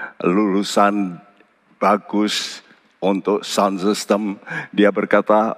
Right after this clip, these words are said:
"Pak Bekti, saya bisa ngatasi gaung. Karena gedung gor itu, Sku,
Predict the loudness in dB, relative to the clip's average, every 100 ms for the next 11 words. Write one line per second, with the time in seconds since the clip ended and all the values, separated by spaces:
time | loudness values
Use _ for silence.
0 | 0 0 0 -4 0 0 0 0 2 2
1 | 0 -2 0 0 0 0 -2 -2 -4 -2
2 | 0 2 2 0 -6 -12 -20 _ _ _
3 | _ _ _ _ _ _ _ _ 0 2
4 | 2 0 0 2 2 0 0 2 4 0
5 | 0 -4 -4 -2 -4